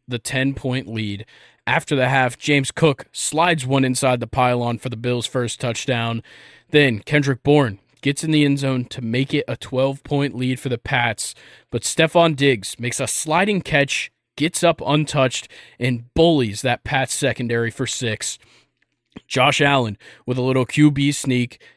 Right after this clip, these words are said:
taking it to Philly, gets it in there for the late lead at the two-minute warning, but the Pats march down, hit Mike Gesicki to give him the lead with only twelve seconds left on the clock. Gesicki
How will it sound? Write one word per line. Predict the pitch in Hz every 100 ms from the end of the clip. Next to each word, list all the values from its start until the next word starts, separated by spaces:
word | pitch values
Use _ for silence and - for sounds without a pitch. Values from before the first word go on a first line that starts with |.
| -
taking | - 143 143
it | 139 -
to |
Philly, | 131 - 131 110 104 _ _ _ _ _ _ -
gets | 139 -
it | 165
in | 139 127
there | 123 117 110
for | -
the | 120
late | 113 117 143
lead | 139 120 117 117
at | 113 151 170
the |
two-minute | 175 - 165 147 143
warning, | 120 113 101 101 _ _ _
but | 117
the | 113
Pats | - 139 143 -
march | 135 135 -
down, | - 120 113 110 107 - _
hit | - 170 170
Mike | 151 151 -
Gesicki | 147 - 131 - 101 _ _ _ _
to | -
give | 120 131
him | 139
the | 135
lead | 131 131 123 110 104 _ _ -
with | 113
only | 113 110
twelve | - 131 127 139
seconds | - 123 131
left | 127 113
on | 123
the | 120
clock. | - 117 113 -
Gesicki | 117 - 143 - 110